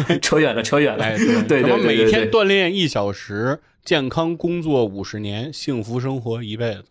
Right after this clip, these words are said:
Speaker 2: 是吧？
Speaker 1: 呃，对，真的是这样子。扯远了，扯远，扯远了。呃，咱把这个事儿扯回来。
Speaker 2: 哎。
Speaker 1: 啊，就我们刚刚是，呃，扯到了从，就男足。
Speaker 2: 男足了，男足说的时间比较长了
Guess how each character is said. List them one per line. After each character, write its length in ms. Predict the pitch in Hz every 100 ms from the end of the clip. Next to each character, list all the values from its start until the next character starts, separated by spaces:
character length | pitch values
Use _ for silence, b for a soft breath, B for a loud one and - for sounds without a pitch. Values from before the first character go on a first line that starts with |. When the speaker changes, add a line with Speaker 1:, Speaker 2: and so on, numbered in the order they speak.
| _
Speaker 2:
是 80 | -
吧？ 80 | 95 - - -
Speaker 1:
呃， 180 | 151
对， 260 | 151 208 160
真 160 | - 269
的 100 | 285
是 120 | 113
这 80 | 104
样 180 | 95 98
子。 120 | - _
扯 120 | - 165
远 160 | 156
了， 60 | 117
扯 140 | -
远， 140 | 123 104
扯 100 | 110
远 80 | 104
了。 60 |
呃， 340 | 117 117 117 117 B
咱 180 | - 131
把 180 | 135 104
这 160 | 117
个 380 | 107 101 101 - -
事 180 | - -
儿 80 | 113
扯 240 | - 107
回 140 | 95 101
来。 180 | - - -
Speaker 2:
哎。 220 | 123 143 - _ _
Speaker 1:
啊， 320 | - 117 101
就 160 | 135 113
我 80 | 107
们 140 | 110
刚 120 | 110
刚 80 | 123
是， 280 | 123 113 104 - -
呃， 180 | 110 104
扯 300 | - 117 98
到 260 | 127 117
了 180 | 104 101
从， 400 | 101 113 117 120
就 220 | - 107
男 200 | 107 113
足。 320 | 147 110 131 -
Speaker 2:
男 240 | 123 113 110
足 140 | 101
了， 180 | 104 107
男 180 | 104 120
足 160 | 151 170
说 220 | - 175
的 100 | 156
时 160 | - 131
间 320 | 135 135 135 _ _ _
比 100 | 120
较 140 | 127
长 380 | 117 - 101 104
了 240 | 113 104